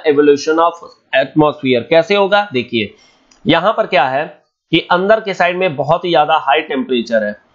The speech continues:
लेकिन बाहर के side में क्या हुआ, Less temperature है relatively, और ये less temperature के कारण से क्या होगा कि जो heat है वो रिलेट-, बार लगातार बाहर की ओर radiate होते जाएगी।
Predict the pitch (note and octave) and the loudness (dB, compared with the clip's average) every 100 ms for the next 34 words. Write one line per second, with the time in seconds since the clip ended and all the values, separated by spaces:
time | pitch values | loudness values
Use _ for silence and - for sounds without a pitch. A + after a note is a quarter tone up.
0 | _ _ - D#3+ G#3 F#3 F#3 G3+ G#3 F#3+ | _ _ -2 0 2 2 2 0 -2 -2
1 | G3 G3 F#3 F#3+ F#3 G3 G#3+ - C3+ D#3+ | -2 -2 0 0 2 0 -2 -4 0 4
2 | G#3 G#3 - E3+ D3 D3 C3 C#3+ C3+ C3 | 4 2 -4 -2 0 0 2 2 0 2
3 | C3 C3 B2+ B2 C3 C3 _ _ - F#3+ | 2 2 0 -2 -2 -6 _ _ -2 0
4 | G#3 A#3+ A3 - G#3 F#3 F#3+ F3+ G3+ G3+ | 0 0 0 -2 -2 0 0 2 0 0
5 | F#3 E3 E3 F#3 F3 D#3+ D#3+ D3+ D#3 E3+ | 0 2 2 -2 -6 -2 2 2 0 -4
6 | E3+ C3 D3+ A#2 E3 G3 E3 E3 D#3 D3 | -4 0 0 2 2 4 2 2 2 4
7 | D3 D3 C#3 A2 D#3+ E3+ D3+ D3+ D#3 E3 | 2 2 -4 0 2 2 -2 0 0 2
8 | E3 C3 - _ _ _ A#2+ C#3 D#3+ F#3+ | 0 0 -12 _ _ _ -2 0 2 0
9 | F#3+ F3 E3+ F#3+ F3+ _ - C3+ D#3 F3 | -2 -2 0 0 -4 _ -2 2 2 2
10 | F3+ F#3+ F#3 C3+ A#2 A#2+ A2 G#2+ G#2+ | 2 0 0 -4 -2 0 0 0 -6